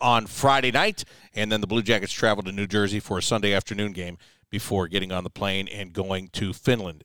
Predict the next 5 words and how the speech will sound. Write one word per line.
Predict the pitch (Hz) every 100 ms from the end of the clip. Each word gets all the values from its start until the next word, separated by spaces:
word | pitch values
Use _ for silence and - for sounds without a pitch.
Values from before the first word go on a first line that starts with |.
| -
And | 143 110 92 - _ _ _ _ _ _
programming | - 147 143 139 123 110
note | 101 95
for | - 87
you. | 85